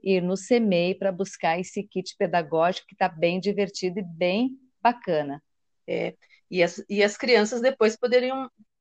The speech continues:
Speaker 2: é, falar pra gente lá no grupo, né? Mandar um áudio, mandar um vídeo pra dizer como foi essa experiência da semana com os kits
Speaker 1: Ah,
Speaker 2: pedagógicos,
Speaker 1: isso.
Speaker 2: né?
Speaker 1: Fica a sugestão, né, professora?
Speaker 2: Isso mesmo.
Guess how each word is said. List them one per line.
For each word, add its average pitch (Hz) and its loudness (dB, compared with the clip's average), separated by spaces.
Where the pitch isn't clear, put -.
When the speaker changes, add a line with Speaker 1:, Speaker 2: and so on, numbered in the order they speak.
Speaker 2:
é, 202 0
falar 202 4
pra 285 2
gente 247 0
lá 262 4
no 233 2
grupo, 190 -4
né? 226 0
Mandar 208 4
um 202 -4
áudio, 208 4
mandar 202 -2
um 208 -2
vídeo 202 -10
pra 254 6
dizer 269 4
como 311 -4
foi 311 0
essa 311 0
experiência 370 2
da 359 2
semana 403 0
com 254 -8
os 247 -8
kits 240 -8
Speaker 1:
Ah, 330 4
Speaker 2:
pedagógicos, 233 -2
Speaker 1:
isso. - -6
Speaker 2:
né? 220 -2
Speaker 1:
Fica 220 2
a 240 0
sugestão, 294 2
né, 277 4
professora? 262 2
Speaker 2:
Isso 185 -4
mesmo. 254 2